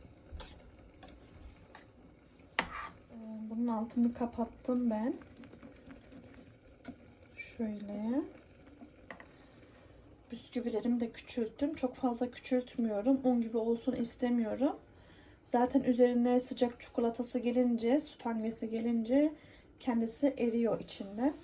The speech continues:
Öyle daha çok beğeniyoruz biz. Tabii ki bu benim diyetime hiç uygun bir şey değil. Ama benim yaptığım zaten diyet değil. Bunu baştan beri belirtiyorum. Benimki sağlıklı beslenme.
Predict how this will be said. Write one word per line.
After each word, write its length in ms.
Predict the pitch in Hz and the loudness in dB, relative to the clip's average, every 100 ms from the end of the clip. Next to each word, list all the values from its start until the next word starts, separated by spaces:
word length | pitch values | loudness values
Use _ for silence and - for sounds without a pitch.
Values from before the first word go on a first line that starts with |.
| - - - - | -18 -20 -20 -8
Öyle 280 | 247 233 247 | -2 0 0
daha 300 | 233 233 220 - | 0 -2 -4 -8
çok 240 | 196 - | -14 -10
beğeniyoruz 480 | 202 202 202 202 208 - | -6 -4 -4 -6 -8 -10
biz. 300 | 214 - - - - - - - _ - - - - - | -14 -14 -16 -20 -20 -20 -20 -20 _ -20 -20 -20 -20 -4
Tabii 280 | 277 247 254 | 2 2 2
ki 120 | 226 | -2
bu 140 | 240 | 0
benim 260 | 240 247 233 | 2 2 2
diyetime 640 | 240 240 - 240 233 233 | 2 0 0 2 2 2
hiç 260 | 233 233 - | -2 -6 -6
uygun 340 | 226 233 233 | -6 0 0
bir 60 | 233 | 0
şey 240 | - 233 | -2 -2
değil. 380 | 226 220 233 320 - - - - | 0 2 0 0 -6 -20 -20 -10
Ama 180 | 247 233 | 0 2
benim 220 | 240 240 | 4 4
yaptığım 400 | 240 233 - 247 | 2 0 2 2
zaten 520 | 233 226 226 262 240 233 | 4 4 2 2 2 2
diyet 340 | 226 226 - | 2 0 2
değil. 200 | 226 233 208 | 2 2 0
Bunu 180 | 220 | -4
baştan 400 | 220 226 - 226 | -2 -4 -2 -2
beri 240 | 226 226 226 | 0 -2 -2
belirtiyorum. 800 | 220 202 - - 240 226 254 330 - - - - | -2 -6 -8 -4 0 0 0 -4 -10 -20 -20 2
Benimki 540 | 247 247 220 226 285 320 | 4 4 2 0 2 2
sağlıklı 680 | - 262 240 233 - 247 | 4 4 4 2 0 2
beslenme. 840 | 220 220 - 220 214 196 208 269 | 2 -2 -4 -2 -2 -2 2 2